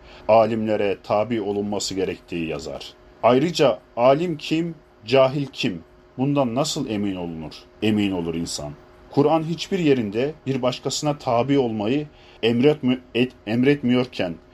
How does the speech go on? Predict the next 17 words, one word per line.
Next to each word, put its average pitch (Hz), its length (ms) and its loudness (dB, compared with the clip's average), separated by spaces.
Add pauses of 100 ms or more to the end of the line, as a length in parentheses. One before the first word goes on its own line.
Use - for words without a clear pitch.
(160)
başkalarına 135 600 2
tabi 123 420 0
olmamız 120 500 0
gerektiğini 113 640 -2
iddia 113 400 2
eden 95 380 -2
bu 113 120 -4
hadis 101 380 -2 (400)
Allah'ın 117 600 2
indirdiği 107 720 -2
ile 92 240 -2 (360)
açıkça 104 560 -2 (180)
çelişmiyor 120 580 0
mu? 78 240 -10 (320)
Şimdi 185 380 0
ehli 156 360 0
sünnetin 143 580 -2